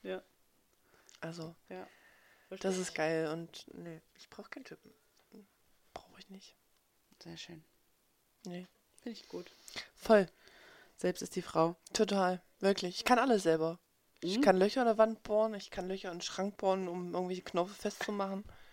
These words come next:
Speaker 2: Ich kann Fahrräder,
Speaker 1: Mhm.
Speaker 2: Laufräder irgendwie wieder festschrauben.
Speaker 1: Lampen anbringen.
Speaker 2: Lampen anbringen.
Speaker 1: Betten aufbauen.
Speaker 2: Betten aufbauen.
Speaker 1: Alles.
Speaker 2: Alles, ja.
Speaker 1: Klar.
Speaker 2: Natürlich.
Speaker 1: Brauchst keinen Typen.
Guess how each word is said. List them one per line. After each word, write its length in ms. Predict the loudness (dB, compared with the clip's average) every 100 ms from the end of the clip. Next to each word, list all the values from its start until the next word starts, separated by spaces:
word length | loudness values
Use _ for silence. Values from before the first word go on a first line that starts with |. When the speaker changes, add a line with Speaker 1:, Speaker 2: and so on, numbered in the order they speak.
| -20 -20 -20 -20 -20 -20 -16
Speaker 2:
Ich 140 | -6 8
kann 200 | 8 8
Fahrräder, 760 | 4 8 8 8 8 10 8
Speaker 1:
Mhm. 320 | 4 _ -2 2
Speaker 2:
Laufräder 600 | 2 2 2 4 4 4
irgendwie 340 | 0 -4 -6 -4
wieder 180 | -6
festschrauben. 880 | -4 -4 -4 -6 -4 -4 -4 -6 -8 -12 _ _
Speaker 1:
Lampen 380 | -6 -6 -6 -8
anbringen. 600 | -10 -10 -8 -8 -8 -10 -16 -14
Speaker 2:
Lampen 400 | -12 -10 -8 -6
anbringen. 400 | -4 -6 -10 -6
Speaker 1:
Betten 280 | -6 -6 -8
aufbauen. 680 | -8 -12 -10 -8 -8 -10 -14 -20 _ -14
Speaker 2:
Betten 260 | -8 -4
aufbauen. 800 | -4 -4 -6 -6 -4 -6 -10 -14 -20 _ _ _ _ _ _ _
Speaker 1:
Alles. 440 | -8 -6 -8 -14 -20 _ _ _ 0
Speaker 2:
Alles, 360 | 0 2 -6 -10 _ _ _
ja. 160 | -4 -2
Speaker 1:
Klar. 340 | -4 -8 -10 -12 _ _ _ _ _
Speaker 2:
Natürlich. 440 | -6 -4 -4 -8 -16 -20
Speaker 1:
Brauchst 240 | -18 -14
keinen 160 | -12 -12
Typen. 340 | -12 -14 -14